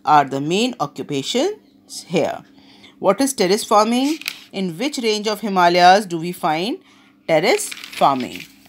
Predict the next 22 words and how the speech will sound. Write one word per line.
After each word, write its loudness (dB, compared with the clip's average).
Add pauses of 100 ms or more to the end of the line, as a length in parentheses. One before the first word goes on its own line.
(560)
When 0 (920)
the 2
steppes 0 (240)
are 8
cut 0
into -6 (760)
slopes 2
of 0
hills -2
for -4
farming, -2 (420)
it 0
is -2
called -2
terrace -4
farming. -4
Terrace -2
farming 0
is -4
done -2
in 0
Shivalik, -2